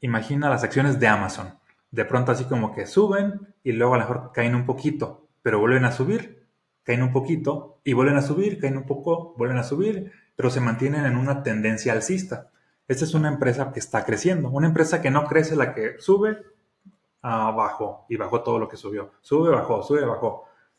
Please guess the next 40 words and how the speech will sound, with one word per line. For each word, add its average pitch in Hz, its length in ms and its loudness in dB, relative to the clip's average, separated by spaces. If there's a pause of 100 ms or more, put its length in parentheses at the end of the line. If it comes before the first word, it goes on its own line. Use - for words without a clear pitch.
(140)
Prácticamente 120 540 -2
no 110 260 2
hubo 110 160 2
una 107 560 -2 (160)
ganancia. 104 600 -2 (340)
Con 127 120 0
nuestra 127 220 0
energía 151 240 2
personal 147 300 0
es 143 100 0
algo 139 180 2
muy 135 140 0
similar. 135 640 -2 (400)
No 147 200 -2
siempre 160 340 2
va 139 60 2
a 143 40 2
estar 143 220 -2
arriba, 139 480 2 (420)
pero 123 180 4
la 113 160 4
idea 131 260 2
es 131 80 0
de 131 140 0
que - 460 -6
esté 120 240 -2
subiendo 160 680 2
y 131 100 -4
cuando 127 260 2
baje, 170 440 0 (180)
pues - 160 -14
que 135 100 -2
no 135 200 0
caiga 131 320 -2
tanto, 127 360 -2
porque 120 220 -8
sí 156 180 -4
va 117 140 0
a - 60 -10
caer. 127 340 -6